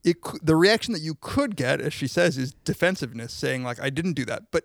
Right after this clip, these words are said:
that itself would express, "Yes, I'm a moral agent. If I had really done what you say I did, that would be a wrong,"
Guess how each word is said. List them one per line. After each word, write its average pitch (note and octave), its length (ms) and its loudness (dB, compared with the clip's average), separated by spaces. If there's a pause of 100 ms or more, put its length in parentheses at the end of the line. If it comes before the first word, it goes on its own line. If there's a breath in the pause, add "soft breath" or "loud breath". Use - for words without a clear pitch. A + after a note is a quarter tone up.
that G#3 300 4
itself C4+ 440 2
would D3+ 200 2
express, A#2+ 640 -6
"Yes, C#3+ 240 -2
I'm C#3 140 -2
a C3 40 -4
moral B2+ 240 0
agent. B2 340 -6
If D3+ 140 -4
I D3+ 80 4
had C3+ 160 -2
really C3 340 0
done B2 300 -2
what A#2 100 -8
you B2 80 -8
say A#2+ 300 -2
I B2 60 0
did, A#2 180 -6
that - 140 -6
would B2 80 -10
be A#2+ 80 -8
a A#2 80 -6
wrong," G#2+ 180 -8